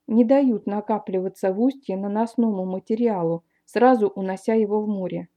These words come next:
Причалить же к морскому пляжу южнее эстуария не представлялось возможным. Там свирепствовал морской прибой, разгоняемый тем самым юго-западным ветром, который и привел сюда Отважный.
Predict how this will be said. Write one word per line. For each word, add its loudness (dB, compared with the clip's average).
Причалить 2
же -4
к -8
морскому 0
пляжу 2
южнее 2
эстуария -4
не 6
представлялось -4
возможным. -4
Там 6
свирепствовал 4
морской 0
прибой, -2
разгоняемый 0
тем -4
самым 0
юго-западным 0
ветром, -2
который 4
и -6
привел 2
сюда -4
Отважный. -6